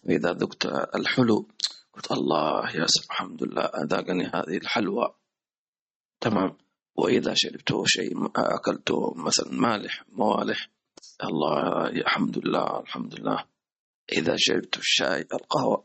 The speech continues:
الله، الحمد لله، الحمد لله. <clears throat> أعرف رجل أراه، كنت، كنت أراه صغيرًا وأستش-، أتعجب. هذا الرجل يحب الشاي حبًا جما،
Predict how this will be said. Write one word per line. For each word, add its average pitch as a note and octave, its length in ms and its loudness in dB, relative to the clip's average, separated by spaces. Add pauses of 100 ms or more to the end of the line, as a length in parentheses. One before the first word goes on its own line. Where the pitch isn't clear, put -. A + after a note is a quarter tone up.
الله، - 680 -6
الحمد - 640 -10
لله، - 440 -2
الحمد - 380 -12
لله. - 280 -8 (880)
<clears throat> - 440 2 (580)
أعرف E3+ 300 0
رجل E3+ 360 2 (1900)
أراه، D#3+ 260 0
كنت، - 300 0
كنت - 360 -2
أراه E3 220 2
صغيرًا E3+ 380 2
وأستش-، - 1000 2 (280)
أتعجب. G2+ 600 -2 (680)
هذا - 260 2
الرجل F#3 420 0 (840)
يحب - 460 0
الشاي F#3 760 2 (160)
حبًا - 520 -2
جما، - 360 -2